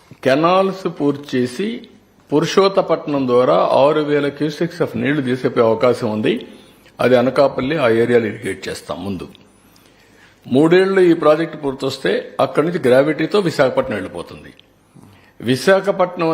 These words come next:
నుంచి ఉత్తరాంధ్ర సుజల స్రవంతి స్టార్ట్ అవుతుంది. ఇది రైట్, లెఫ్ట్ మెయిన్ కెనాల్ ఇది. అక్కడి నుంచి కంటిన్యూషన్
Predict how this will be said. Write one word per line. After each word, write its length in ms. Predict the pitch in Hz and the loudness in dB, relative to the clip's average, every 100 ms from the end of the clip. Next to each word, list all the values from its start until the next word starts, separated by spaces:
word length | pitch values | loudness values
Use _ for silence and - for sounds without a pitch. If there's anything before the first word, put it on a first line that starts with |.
| 160 | 0
నుంచి 260 | 160 185 185 135 | -2 0 0 0
ఉత్తరాంధ్ర 680 | 131 - 160 160 156 156 160 | -4 2 4 4 2 0 -2
సుజల 360 | 151 127 143 | -4 -2 0
స్రవంతి 460 | 156 147 131 143 165 | 0 0 0 0 -4
స్టార్ట్ 280 | - 120 117 110 | 0 0 0 -6
అవుతుంది. 340 | 101 87 85 - - - _ _ _ _ _ _ _ _ _ _ _ _ _ _ _ _ _ _ _ - | -8 -12 -16 -20 -20 -20 _ _ _ _ _ _ _ _ _ _ _ _ _ _ _ _ _ _ _ -8
ఇది 160 | 131 151 | -2 2
రైట్, 260 | 127 160 165 139 | 4 2 2 0
లెఫ్ట్ 220 | 151 - 170 | 0 0 0
మెయిన్ 200 | 165 160 | 0 2
కెనాల్ 300 | 131 127 110 98 | 2 2 0 -2
ఇది. 160 | - - _ _ _ _ - | -14 -20 _ _ _ _ -6
అక్కడి 280 | 123 170 165 | -4 0 0
నుంచి 140 | 185 | 0
కంటిన్యూషన్ 800 | 196 156 156 165 160 170 170 214 | 0 0 2 0 0 -2 -2 -4